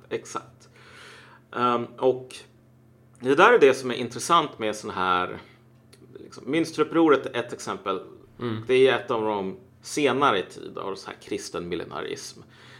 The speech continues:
Speaker 1: Det har ju, det finns en annan ganska intressant grej som är det här, eh, barnkorståget, tror jag det heter.
Speaker 2: Just det.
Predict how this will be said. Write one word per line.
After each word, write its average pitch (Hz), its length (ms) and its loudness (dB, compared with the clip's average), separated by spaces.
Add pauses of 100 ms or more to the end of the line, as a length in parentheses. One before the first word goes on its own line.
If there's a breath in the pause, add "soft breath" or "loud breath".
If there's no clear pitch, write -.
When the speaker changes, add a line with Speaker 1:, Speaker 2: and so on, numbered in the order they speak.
(140)
Speaker 1:
Det 135 120 4
har 127 120 8
ju, 113 300 2 (320)
det 113 80 -10
finns 120 520 -6
en 117 100 -4
annan 135 260 -2
ganska 123 300 0
intressant - 520 -10
grej 85 180 -2
som 95 160 -10
är 90 100 -2
det 90 80 -2
här, 85 420 -2 (400)
eh, 82 40 -10 (600)
barnkorståget, 113 1900 0 (340)
tror - 160 -12
jag 50 100 -8
det - 40 -8
heter. - 160 -10
Speaker 2:
Just - 180 -6
det. - 80 -6